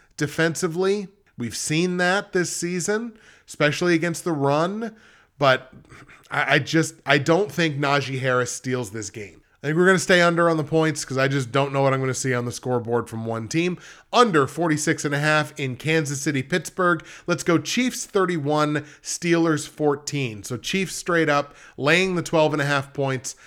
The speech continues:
staying under just barely. And the last game of the week, the N F C four versus five matchup, the Los Angeles Rams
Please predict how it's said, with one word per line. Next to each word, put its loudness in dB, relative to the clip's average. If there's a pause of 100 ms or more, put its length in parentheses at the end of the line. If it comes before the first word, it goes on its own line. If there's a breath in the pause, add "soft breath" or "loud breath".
(100)
staying 2
under 2 (220)
just -2
barely. 2 (480 soft breath)
And 2
the 4
last 2
game 0
of 2
the 2
week, -4
the -6
N 2
F 0
C -4
four -2
versus -4
five 2
matchup, -2
the -2
Los 0
Angeles -2
Rams -2